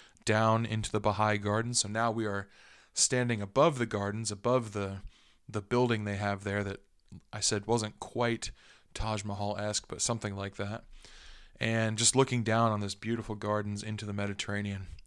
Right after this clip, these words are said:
And from there, we just drove home, drove, or drove back to the hotel. We did make it in time for dinner, which was nice 'cause it was a long day.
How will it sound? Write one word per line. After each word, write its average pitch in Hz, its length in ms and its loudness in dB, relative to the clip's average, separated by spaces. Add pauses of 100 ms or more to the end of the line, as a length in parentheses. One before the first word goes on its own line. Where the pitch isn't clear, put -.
(140)
And 101 460 -2 (180)
from 104 200 -4
there, 127 260 6
we 110 400 2 (1040)
just - 180 4
drove 135 260 10
home, 143 300 4 (180)
drove, 127 280 6
or 110 160 4
drove 120 260 4
back 123 180 6
to - 60 -10
the 107 100 2
hotel. 117 460 2 (840)
We 110 120 -2
did 120 240 4
make 123 160 4
it 107 80 -2
in 113 100 -2
time 113 220 2
for 107 100 -2
dinner, 123 380 2 (120)
which - 180 -4
was 104 140 0
nice 107 320 2
'cause 104 180 -2
it 104 100 0
was 98 180 -2
a 101 80 -4
long 104 420 2
day. 107 340 0